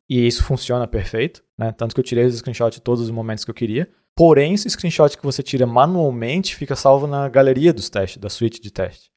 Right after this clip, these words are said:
Então, tu tem que, se tu não tiver algum tipo de automação pra ir lá no Derived Data e descobrir onde tá o screenshot e exportar, que isso existe, só que não funciona no Xcode dezesseis, tava, tá, o, pro-, pelo menos o script que eu achei, e eu não tava afim de começar um do zero, é, não tava funcionando, então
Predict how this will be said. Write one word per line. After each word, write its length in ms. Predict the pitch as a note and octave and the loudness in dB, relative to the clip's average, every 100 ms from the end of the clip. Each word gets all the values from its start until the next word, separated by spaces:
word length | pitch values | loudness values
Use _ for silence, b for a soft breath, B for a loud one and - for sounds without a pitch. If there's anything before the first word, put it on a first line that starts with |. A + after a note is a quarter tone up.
| - | -12
Então, 280 | G#2+ - A#2+ | 2 2 2
tu 60 | - | -2
tem 160 | C3+ | -4
que, 580 | C3 D3 C3+ C3 B2+ A#2 | -4 -6 -2 0 0 0
se 120 | A2 A#2+ | -2 -8
tu 120 | C3+ | -2
não 160 | C3+ | -2
tiver 240 | C3+ B2 B2+ | -2 0 2
algum 200 | B2+ B2 | 4 0
tipo 300 | - B2 B2+ | -6 -8 -8
de 280 | G#2 A2 A2 | -6 -2 2
automação 640 | A2 C#3 B2 A#2 - A#2+ | 2 2 -4 -4 -4 -2
pra 120 | A#2 | 0
ir 40 | A#2 | 2
lá 140 | A2+ | 2
no 140 | B2 A#2 | 2 0
Derived 400 | A#2 A#2+ A#2 A2 | 2 2 0 -2
Data 340 | G#2 A2 G#2 | -2 -2 -2
e 40 | |
descobrir 440 | G2+ - A#2 G#2+ A#2+ | -4 -8 -6 0 0
onde 160 | B2+ | 0
tá 100 | - | 2
o 60 | A2 | 2
screenshot 480 | - A2+ - A2+ G2+ | 0 -8 0 0 0
e 40 | |
exportar, 480 | - - G2 - D#3+ | -6 -8 -6 0 0
que 100 | - | -2
isso 160 | B2 D3 | -2 0
existe, 520 | G#2+ G#2 F#3+ - _ _ | 0 -2 -6 -6 _ _
só 140 | - B2+ | -2 0
que 160 | - | 0
não 220 | A#2+ B2+ D3 | 0 2 2
funciona 420 | D#3 C#3 C3+ C3 | 0 -2 -2 -2
no 160 | B2 | -4
Xcode 240 | - A#2 C3+ | -6 -4 -4
dezesseis, 640 | A2+ A2 A#2 B2 C#3+ D3 | -4 -6 -4 0 2 2
tava, 280 | - A2 G2 | -2 -4 -4
tá, 180 | - A#2 | -8 -8
o, 360 | G#2 G#2 G#2 F#2+ | -6 -6 -8 -2
pro-, 160 | C3 - | -2 -2
pelo 180 | - B2 | -4 -2
menos 180 | C3 D3 | 0 0
o 20 | |
script 340 | C#3+ C3+ C3 - | 0 -4 -6 -2
que 80 | |
eu 40 | A2+ | -2
achei, 280 | G2 C3+ F3 _ _ _ - | -2 -6 -6 _ _ _ -8
e 60 | |
eu 80 | A2 | -6
não 80 | A2 | 0
tava 160 | A2+ | 0
afim 160 | A2 A#2 | 0 -4
de 80 | A2 | -10
começar 300 | A2+ A2 A2+ | -10 -8 -8
um 80 | A2 | -6
do 40 | |
zero, 240 | G2+ C#3+ - _ - | -4 -4 -6 _ -2
é, 500 | A2+ A2+ A2+ A2+ A#2 A#2 A2+ - _ - | 4 4 4 2 0 -4 -8 -14 _ 0
não 100 | A#2+ | 2
tava 140 | C3 | 2
funcionando, 340 | - C3+ C#3+ D3 | 0 -2 -2 -2
então 400 | - D3 D3+ | 0 0 0